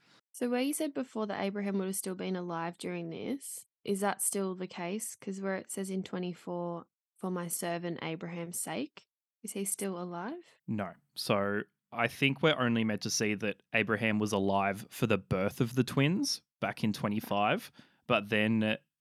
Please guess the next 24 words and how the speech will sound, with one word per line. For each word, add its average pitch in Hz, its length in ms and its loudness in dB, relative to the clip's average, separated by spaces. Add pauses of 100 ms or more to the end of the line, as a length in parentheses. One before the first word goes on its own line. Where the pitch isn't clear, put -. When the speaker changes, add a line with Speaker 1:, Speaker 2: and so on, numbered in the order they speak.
(180)
Speaker 2:
towards 123 320 4
the 120 120 2
end 110 120 4
of - 40 -12
twenty-five, 104 540 2
where 101 100 -2
it, 98 80 -4 (300)
it 120 160 0
says 104 280 0
the 113 100 0
boys 104 340 2
grew 104 300 2
up, 95 260 -4 (580)
I 107 120 0
think 98 380 -6 (260)
during 107 360 2 (120)
that 101 260 2
time 101 300 2
frame 95 320 -4
is 98 160 -4
when 95 140 -2
Abraham 95 500 -2
actually - 420 -4
died. - 400 -6